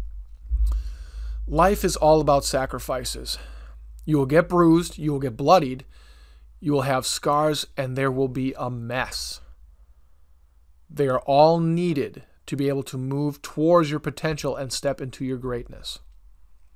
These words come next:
So I feel like that's the central idea for this chapter. Do the issues in this chapter affect your life? They affect your life by helping you work through your resolve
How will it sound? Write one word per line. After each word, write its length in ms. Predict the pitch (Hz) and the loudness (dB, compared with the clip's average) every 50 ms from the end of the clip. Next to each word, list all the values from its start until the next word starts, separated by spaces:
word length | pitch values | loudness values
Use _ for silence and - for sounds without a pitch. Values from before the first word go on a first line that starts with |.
| - - - _ - - - - - - - | -20 -20 -20 _ -20 -20 -20 -20 -20 -18 -12
So 160 | - - 131 | -4 -4 -4
I 60 | 127 | -4
feel 220 | 123 - 139 139 | -2 -4 -4 -4
like 120 | 127 123 120 | -4 -4 -6
that's 240 | - 127 - - - | -8 -8 -6 -6 -8
the 80 | 131 | -8
central 320 | - - 135 123 - 131 127 | -6 -8 -8 -8 -6 -6 -6
idea 240 | 123 120 127 131 | -6 -4 -6 -6
for 140 | 123 - 127 | -6 -8 -10
this 180 | 123 135 120 - | -10 -10 -12 -12
chapter. 540 | - - 131 127 127 - - 135 131 123 - - - - - - - - - - - - - - - - - - - | -10 -10 -10 -10 -10 -12 -14 -16 -16 -16 -20 -20 -20 -20 -20 -20 -20 -20 -20 -20 -20 -20 -20 -20 -20 -20 -20 -6 0
Do 140 | - 165 | 2 4
the 200 | 135 165 165 175 | 4 4 6 6
issues 640 | 190 190 - - 202 196 202 196 185 180 - - - | 6 6 6 4 2 2 2 2 2 0 -2 -2 -2
in 120 | - 160 156 | -2 0 0
this 160 | 160 160 - | 0 0 0
chapter 480 | - - 156 156 - - 170 160 151 - | 0 0 0 0 0 -2 -2 -2 -2 -2
affect 480 | - 135 - - - - 156 151 - - | -4 -6 -6 -2 0 0 0 0 0 -2
your 120 | 147 139 | -2 -2
life? 540 | 135 131 131 139 160 208 214 - - - - _ _ _ _ _ _ _ _ _ _ _ _ - | -2 -2 -2 -4 -4 -6 -8 -12 -18 -20 -20 _ _ _ _ _ _ _ _ _ _ _ _ -2
They 80 | 151 | 0
affect 320 | 151 143 - 214 214 214 208 | 0 2 2 0 0 0 0
your 80 | 190 | 2
life 180 | 180 180 170 170 | 2 2 2 2
by 120 | 175 147 | 0 0
helping 360 | 135 - 160 160 165 - 190 180 | 0 2 2 0 2 2 0 0
you 100 | 170 160 | 0 0
work 300 | 147 147 156 156 156 - | 2 2 2 2 0 -2
through 460 | - - - - 156 160 165 160 156 | -8 -12 -10 -6 0 2 4 4 4
your 160 | 147 147 147 | 4 2 2
resolve 560 | 143 135 127 135 127 123 123 127 131 135 - | 2 0 0 0 0 0 0 0 -2 -4 -8